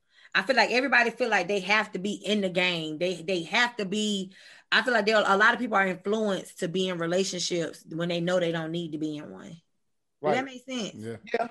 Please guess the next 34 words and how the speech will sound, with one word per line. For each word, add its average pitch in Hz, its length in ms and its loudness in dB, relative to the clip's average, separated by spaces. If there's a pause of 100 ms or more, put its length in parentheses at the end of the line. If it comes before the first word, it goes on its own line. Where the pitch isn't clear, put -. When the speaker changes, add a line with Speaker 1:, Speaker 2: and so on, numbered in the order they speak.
Speaker 3:
No, 135 220 -2
that 139 100 -2
makes 123 200 -4
Speaker 2:
Yeah. 120 100 -6
Speaker 3:
sense. - 240 -16 (100)
Speaker 2:
It 220 220 6
Speaker 1:
You 269 100 8
Speaker 2:
does. - 0 -
Speaker 1:
know, 277 300 8 (1080)
like, 233 240 6
I 285 120 6
feel 294 180 8
like, 247 480 6 (420)
I 226 100 6
feel 254 180 4
like 233 380 6
being 254 260 4
on 240 140 2
social 233 360 0
media 220 420 0
and 175 100 -4
seeing 220 280 -2
all 208 200 6
these 208 200 -2
girls 190 380 2
hugged 220 440 -2
up 202 180 2
with 190 100 -8
these 208 220 -6
boyfriends 196 680 -2
and 160 160 -2
vacation, 214 760 0
vacations 214 840 0
and, 170 260 -2